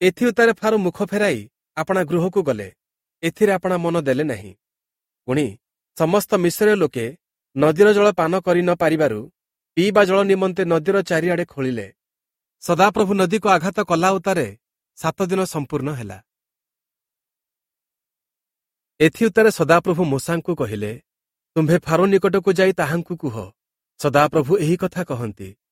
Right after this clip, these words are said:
'ଆମ୍ଭର ସେବା କରିବା ନିମନ୍ତେ ଆମ୍ଭ ଲୋକମାନଙ୍କୁ ଯିବାକୁ ଦିଅ। କିନ୍ତୁ ଯଦି ତୁମ୍ଭେ ସେମାନଙ୍କୁ ଯିବାକୁ ଦେବା ପାଇଁ ମନା କରିବ,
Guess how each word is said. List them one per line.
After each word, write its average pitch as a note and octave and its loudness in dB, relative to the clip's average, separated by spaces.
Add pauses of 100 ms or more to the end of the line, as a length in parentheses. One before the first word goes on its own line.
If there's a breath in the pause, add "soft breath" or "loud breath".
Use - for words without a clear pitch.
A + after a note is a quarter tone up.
(460)
'ଆମ୍ଭର D3+ 4
ସେବା F#3 0
କରିବା G3 0
ନିମନ୍ତେ F#3+ 0
ଆମ୍ଭ D#3 -2
ଲୋକମାନଙ୍କୁ F3 -2
ଯିବାକୁ C#3+ -2
ଦିଅ। A2 -6 (720)
କିନ୍ତୁ D3+ 0
ଯଦି E3+ 2
ତୁମ୍ଭେ F3 0
ସେମାନଙ୍କୁ F3+ 0
ଯିବାକୁ E3+ 0
ଦେବା D#3+ 0
ପାଇଁ F3+ 0
ମନା C#3+ 0
କରିବ, A#2 -4